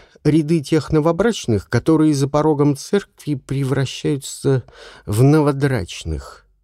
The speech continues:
«Не городи ерунду. На этот счет твоя душенька может быть спокойна». Чтобы не встречаться взглядом с Фредди,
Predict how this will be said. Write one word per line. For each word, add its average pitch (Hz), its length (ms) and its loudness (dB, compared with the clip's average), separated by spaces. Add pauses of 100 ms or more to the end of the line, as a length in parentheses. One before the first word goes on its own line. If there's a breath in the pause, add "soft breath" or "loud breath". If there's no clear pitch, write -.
(800)
«Не 151 160 4
городи 120 480 -2
ерунду. 87 500 -4 (680)
На 170 320 2
этот - 180 -8
счет - 480 -6
твоя 165 300 0
душенька 143 480 -4
может 131 400 -2
быть 101 240 -6
спокойна». 87 800 -4 (920)
Чтобы 101 520 -2
не 101 160 2
встречаться - 760 -6
взглядом 95 520 0
с - 100 -10
Фредди, 117 480 -2